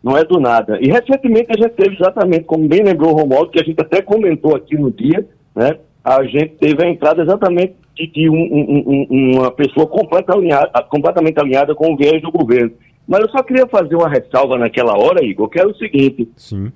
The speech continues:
Speaker 1: é algo que a gente também comentou aqui com vocês, e me parece que no início do governo Lula, que a gente fosse olhar todos os prognósticos e previsões da economia que foram feitos ano passado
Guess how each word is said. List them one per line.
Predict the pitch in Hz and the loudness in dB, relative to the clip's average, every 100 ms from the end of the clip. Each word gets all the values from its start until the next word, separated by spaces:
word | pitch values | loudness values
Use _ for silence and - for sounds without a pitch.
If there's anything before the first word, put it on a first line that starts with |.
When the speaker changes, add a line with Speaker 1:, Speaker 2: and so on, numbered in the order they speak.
| - | -4
Speaker 1:
é | 127 | 0
algo | 139 185 190 | 2 0 -2
que | - 196 170 165 | -4 -2 0 0
a | |
gente | 143 180 233 | 0 0 0
também | - 156 139 131 | 0 2 2 2
comentou | 127 123 113 123 123 | 0 0 0 2 0
aqui | 117 120 | 0 -2
com | 123 | 0
vocês, | 104 107 135 185 190 _ _ _ _ - | -2 -2 0 -2 -4 _ _ _ _ -6
e | 170 185 180 175 _ _ | 0 2 2 -2 _ _
me | 143 196 | -2 0
parece | 208 175 175 233 208 | 2 2 2 0 -6
que | - | -4
no | 180 185 | 0 2
início | 185 175 240 240 | 2 2 0 -2
do | 175 | 0
governo | 170 135 127 123 107 | 0 2 2 2 2
Lula, | 101 131 127 - _ _ _ _ _ | 2 4 2 -2 _ _ _ _ _
que | 135 | -4
a | |
gente | 127 175 - | -2 -4 -2
fosse | 175 170 | -2 0
olhar | 156 135 | 2 0
todos | - - 165 | 0 -2 -2
os | 156 - | -6 -8
prognósticos | - 160 151 127 123 127 - 117 | -2 -2 0 2 2 2 -2 -4
e | 110 | -4
previsões | 117 139 127 120 117 139 127 | -2 -2 -2 -2 0 0 0
da | |
economia | 135 135 143 135 107 104 - _ | -2 0 0 2 0 0 -2 _
que | - | -14
foram | 101 156 151 | -2 0 0
feitos | - 135 117 104 - | 0 -2 -2 -8 0
ano | 170 190 175 | 2 2 2
passado | 143 - 131 117 - | -2 -2 -2 -2 -4